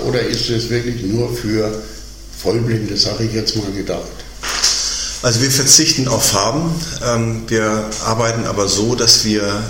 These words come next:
Speaker 2: ähm, Kontraste herstellen, indem wir, ähm, häufig, ähm, Flächen, die unterschiedliche Bedeutung haben, durch Muster absetzen, sodass, ähm,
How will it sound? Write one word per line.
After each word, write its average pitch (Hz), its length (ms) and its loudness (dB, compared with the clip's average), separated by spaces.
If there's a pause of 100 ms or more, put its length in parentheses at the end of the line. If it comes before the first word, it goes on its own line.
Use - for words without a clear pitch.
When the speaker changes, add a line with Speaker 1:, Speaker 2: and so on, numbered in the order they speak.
(100)
Speaker 2:
ähm, 95 220 -2
Kontraste 110 640 4
herstellen, 104 720 2
indem 98 380 0
wir, 95 280 2 (480)
ähm, 95 240 0
häufig, 110 480 0 (340)
ähm, 104 220 0 (240)
Flächen, 123 520 2
die 107 240 2
unterschiedliche 107 800 2
Bedeutung 98 720 0
haben, 101 340 0 (360)
durch 98 200 0
Muster 95 400 4
absetzen, - 480 0 (460)
sodass, 98 460 4
ähm, 95 360 2